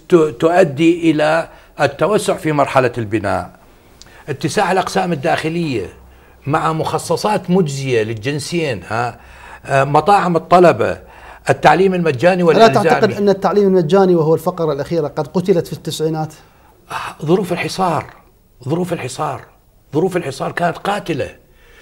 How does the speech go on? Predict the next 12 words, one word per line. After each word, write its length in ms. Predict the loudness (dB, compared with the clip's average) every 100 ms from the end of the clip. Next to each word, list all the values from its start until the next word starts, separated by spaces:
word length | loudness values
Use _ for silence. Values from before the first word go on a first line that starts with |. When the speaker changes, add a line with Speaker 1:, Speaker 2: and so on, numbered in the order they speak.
| -20 -20 -4
Speaker 1:
كان 260 | 0 2 4
يراد 320 | 2 2 0
من 160 | 0
فترة 380 | 0 -4 -6 -4
الحصار 540 | -6 -4 -4 -4 -4 -6
أنه 360 | -2 -2 -2 -2
إعاقة 400 | -4 -2 -2 -2
تطور 520 | -2 -2 2 6 6
العراق 640 | 4 0 -4 -6 -10 -20 -20 -20 _ _ _ -20 2
بعد 280 | 4 6 2
أن 200 | 0 0
تبين 600 | 2 4 6 4 2